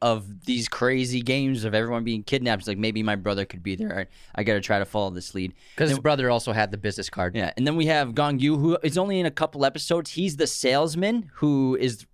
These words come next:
Speaker 1: first plays that game, is a doc-, jockey,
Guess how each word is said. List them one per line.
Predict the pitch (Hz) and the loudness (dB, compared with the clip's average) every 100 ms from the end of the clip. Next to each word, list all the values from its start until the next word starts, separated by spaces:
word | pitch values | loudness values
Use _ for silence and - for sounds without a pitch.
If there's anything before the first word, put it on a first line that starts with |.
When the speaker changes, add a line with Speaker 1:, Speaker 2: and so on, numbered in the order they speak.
| - | 0
Speaker 1:
first | 143 143 - | 2 2 -4
plays | - 143 135 120 | -4 0 2 2
that | 120 113 107 | 2 0 0
game, | 120 120 117 | -2 0 -2
is | - 107 | -2 0
a | 110 95 | 2 0
doc-, | 95 117 113 117 | 0 0 -2 0
jockey, | 131 123 143 160 | 0 0 -4 -6